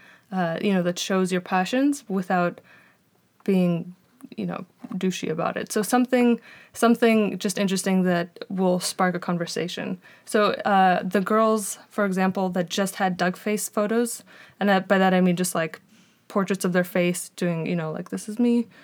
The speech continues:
this is my face here, and this is my face here, and this is my face here," were not very successful. Whereas women that showed photos of them, you know, in, you know, on the Great Wall of China or, you know, working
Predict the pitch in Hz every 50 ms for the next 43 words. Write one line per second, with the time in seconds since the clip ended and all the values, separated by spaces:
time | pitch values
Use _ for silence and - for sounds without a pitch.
0 | - - - - - 208 214 208 190 - 226 233 226 - 277 269 240 202 190 190
1 | 180 180 - 190 185 - 196 202 196 - 226 226 226 - 247 240 196 175 185 -
2 | 208 196 196 196 - 202 202 - - 247 254 240 - - - - - - - _
3 | - - - 214 214 220 220 214 208 202 - 196 185 190 180 - 190 185 - 180
4 | 180 - - 175 180 180 190 185 190 185 185 - - 196 202 202 196 190 190 185
5 | 175 - 185 180 175 180 - - - 196 185 180 180 175 170 - - - - -
6 | - - - - - - _ _ - - 220 214 208 208 196 196 190 175 190 196
7 | 196 202 196 196 190 190 185 180 170 - - - - 214 196 202 196 190 185 185
8 | - - 202 185 165 160 151 156 185 180 180 180 180 170 - - 190 190 185 -
9 | 247 240 226 208 190 170 175 - - 190 180 175 180 180 175 175 185 190 190 180
10 | 170 165 170 170 180 - _ _ - 190 180 180 185 185 185 - 196 185 180 180
11 | 180 180 180